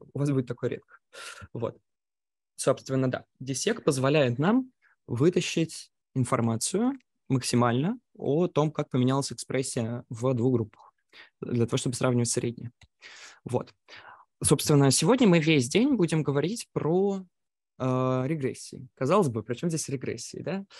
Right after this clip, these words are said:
А, вспомним вообще что-то, что за регрессия. То есть, а, давайте, э, пр-, простейший пример. Опять же, с линейной регрессией я тоже, надеюсь, все из вас знакомы.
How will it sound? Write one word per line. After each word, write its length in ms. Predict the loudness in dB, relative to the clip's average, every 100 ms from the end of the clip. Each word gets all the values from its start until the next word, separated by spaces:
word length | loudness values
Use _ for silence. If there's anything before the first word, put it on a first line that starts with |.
| -20 -18 -6
А, 180 | -4 -4
вспомним 480 | -2 2 4 4
вообще 260 | 2 0 -4
что-то, 720 | -4 -6 -4 -4 -6 -10 -10
что 220 | -8 -6
за 120 | -4 -4
регрессия. 640 | -4 -4 -4 -4 -4 -4
То 140 | -4
есть, 340 | -4 -4 -6 -10 -4
а, 540 | -2 0 -2 -4 -6
давайте, 560 | -2 0 2 2 2 -2 -2 -8 -14 -16
э, 480 | -10 -6 -4 -4 -6
пр-, 120 | -8 -4
простейший 400 | -2 -2 -2 -2
пример. 340 | 0 0 -2 -6 -20 _
Опять 160 | -2
же, 100 | 0
с 120 | -2 0
линейной 320 | 4 4 4
регрессией 420 | 2 -2 -4 -6
я 20 | -2
тоже, 260 | 0 2
надеюсь, 320 | 2 2 0
все 160 | 0 -2
из 100 | 0
вас 160 | -2 -2
знакомы. 540 | -4 -4 -4 -2 -6